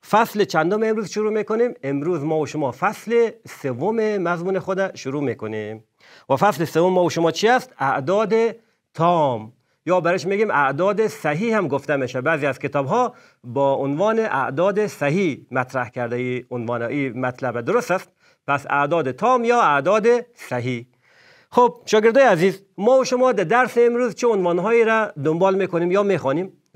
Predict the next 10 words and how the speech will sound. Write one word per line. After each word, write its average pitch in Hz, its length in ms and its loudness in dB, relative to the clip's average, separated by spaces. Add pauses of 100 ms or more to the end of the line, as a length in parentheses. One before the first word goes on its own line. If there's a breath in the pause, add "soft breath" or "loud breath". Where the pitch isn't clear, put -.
(100)
دو 254 80 2
عنوان 240 340 4
ما 226 120 2
و 226 60 2
شما 214 200 -2
باید 202 220 2 (280)
چه 233 120 -4
کنیم؟ 220 360 0
باید 170 240 0
بخوانیم. 135 400 -2